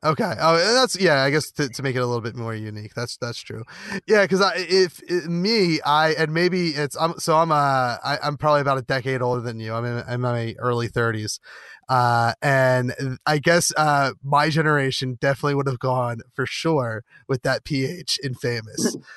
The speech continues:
Speaker 1: Uh, so it's good to see that the, the, that you guys are growing up a little bit. Uh, so yeah, give me the origin story about, you know, where, like, at what point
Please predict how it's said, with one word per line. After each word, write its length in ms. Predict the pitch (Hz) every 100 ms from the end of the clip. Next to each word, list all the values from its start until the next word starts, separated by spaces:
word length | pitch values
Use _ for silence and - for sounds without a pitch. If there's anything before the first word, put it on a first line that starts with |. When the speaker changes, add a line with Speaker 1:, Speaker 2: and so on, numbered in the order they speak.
| - _ -
Speaker 1:
Uh, 500 | 127 123 120 120 120 -
so 540 | - 139 127 120 123 113
it's 160 | 131
good 220 | - 165
to 80 | 151
see 180 | - 156
that 220 | 143 135
the, 260 | 135 131 127
the, 160 | 113 117
that 80 | 127
you 140 | 131
guys 260 | 131 135 127
are 60 | 123
growing 400 | 127 123 123 123
up 180 | 117 - -
a 60 | 131
little 240 | 127 123
bit. 240 | 123 117 - _ _ _ _ _ _ - -
Uh, 280 | 151 151 151
so 260 | - - 214
yeah, 240 | 202 233
give 220 | 170 214 254
me 240 | 339 311
the 240 | 196 180
origin 360 | 147 165 190 170
story 440 | 131 147 131 123
about, 560 | 123 127 131 127 123 - _ -
you 80 |
know, 180 | 139 131
where, 540 | 127 143 160 202 196 135 _ - - -
like, 100 | 156
at 100 | 156
what 280 | 165 208
point 480 | - 208 190 180 165